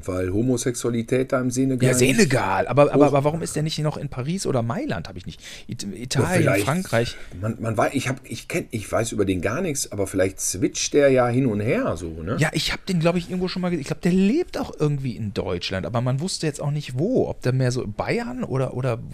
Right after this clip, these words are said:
Speaker 2: Köln und, und
Speaker 1: Keine
Speaker 2: ja, hier
Speaker 1: Ahnung.
Speaker 2: ist
Speaker 1: Ich wusste gar nicht, aus welcher Sendung der war.
Speaker 2: Nee, ich auch nicht.
Speaker 1: Es war so, ey, wen kannte ich denn? Warte mal, ich kannte diesmal relativ viele. Jamila, eins. Ich kannte Jamila,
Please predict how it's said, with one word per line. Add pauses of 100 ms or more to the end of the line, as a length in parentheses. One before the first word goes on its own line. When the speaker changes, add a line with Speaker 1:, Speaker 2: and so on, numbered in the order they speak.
(140)
Speaker 2:
Köln
und,
und (1120)
Speaker 1:
Keine
Speaker 2:
ja,
hier
Speaker 1:
Ahnung.
Speaker 2:
ist
Speaker 1:
Ich
wusste
gar
nicht,
aus
welcher
Sendung
der
war.
Speaker 2:
Nee,
ich
auch
nicht. (580)
Speaker 1:
Es
war
so,
ey,
wen
kannte
ich
denn?
Warte
mal,
ich
kannte
diesmal
relativ
viele.
Jamila,
eins. (420)
Ich
kannte
Jamila,